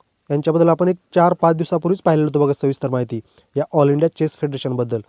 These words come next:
ऑल इंडिया चेस फेडरेशनची स्थापना एकोणीसशे एक्कावन्न साली करण्यात आली आहे. यानंतर पाहूयात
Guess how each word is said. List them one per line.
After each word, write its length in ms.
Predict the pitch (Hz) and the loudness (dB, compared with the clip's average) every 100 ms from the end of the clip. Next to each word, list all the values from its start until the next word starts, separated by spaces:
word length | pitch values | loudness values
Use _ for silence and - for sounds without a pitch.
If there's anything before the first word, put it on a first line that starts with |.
| _ _ _ - | _ _ _ 0
ऑल 180 | 156 170 | 2 4
इंडिया 180 | 190 196 | 2 2
चेस 200 | 202 196 196 | 0 0 -2
फेडरेशनची 400 | 190 185 208 175 | -2 -2 -4 -2
स्थापना 320 | 196 196 214 | -4 -2 -4
एकोणीसशे 380 | 202 - 196 202 202 | -4 -4 -4 -4 -6
एक्कावन्न 320 | 180 - 202 | -6 -2 0
साली 240 | 180 190 | 2 0
करण्यात 380 | 254 180 160 143 | 0 0 0 0
आली 180 | 147 139 | 0 0
आहे. 220 | 131 120 113 _ _ _ _ _ _ _ _ _ _ _ _ _ _ _ _ _ _ 170 | 0 -4 -10 _ _ _ _ _ _ _ _ _ _ _ _ _ _ _ _ _ _ 2
यानंतर 320 | 170 208 226 | 4 4 2
पाहूयात 360 | - 220 220 | 4 6 4